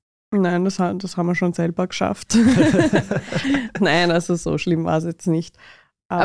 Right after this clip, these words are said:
Speaker 1: Aber
Speaker 2: gibt's keine Dramaturgie, die man vorher zu euch sagt, ja, also jetzt müsst ihr mal schauen, jetzt müsst ihr mal Gas geben, weil sonst bleiben uns die Leute nicht.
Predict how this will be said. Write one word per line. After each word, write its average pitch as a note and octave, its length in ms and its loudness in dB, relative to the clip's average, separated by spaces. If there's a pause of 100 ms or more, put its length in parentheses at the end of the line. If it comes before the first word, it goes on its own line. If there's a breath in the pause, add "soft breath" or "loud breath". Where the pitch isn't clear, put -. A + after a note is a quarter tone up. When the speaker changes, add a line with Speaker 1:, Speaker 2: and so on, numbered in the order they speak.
Speaker 1:
Aber F3 60 0
Speaker 2:
gibt's - 240 -2
keine G#3+ 260 2
Dramaturgie, G3+ 1000 2
die A3+ 200 2
man A#3 240 2
vorher G3+ 600 0
zu F#3+ 180 -2
euch D#3+ 300 0
sagt, - 500 -4
ja, G3 260 2
also F3 280 0
jetzt F3 480 0
müsst F3+ 240 2
ihr G3+ 60 2
mal G3+ 160 2
schauen, D3+ 300 0
jetzt F#3 140 -2
müsst G3 200 0
ihr G3+ 40 2
mal G#3 120 2
Gas C#3 380 -2
geben, F3+ 240 2
weil G3 100 2
sonst G3 420 -4
bleiben D#3 300 2
uns E3+ 220 0
die G3 80 0
Leute D3+ 360 0
nicht. G3 300 -2